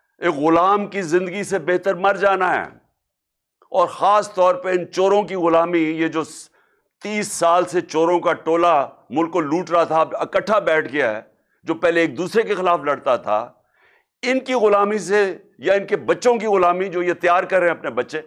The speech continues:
उससे बेहतर है मर जाओ। मैं इसलिए निकल रहा हूं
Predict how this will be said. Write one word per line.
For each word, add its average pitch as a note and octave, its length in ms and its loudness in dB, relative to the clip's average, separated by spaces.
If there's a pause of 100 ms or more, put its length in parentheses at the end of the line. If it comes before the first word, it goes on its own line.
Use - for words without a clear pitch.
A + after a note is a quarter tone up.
(260)
उससे A3 200 2
बेहतर A#3 280 2
है G#3 100 2
मर D#3+ 140 2
जाओ। F#2+ 220 -8 (880)
मैं G#3 180 0
इसलिए A#3+ 320 -2
निकल A#3+ 240 0
रहा G3 160 -4
हूं A2 100 -6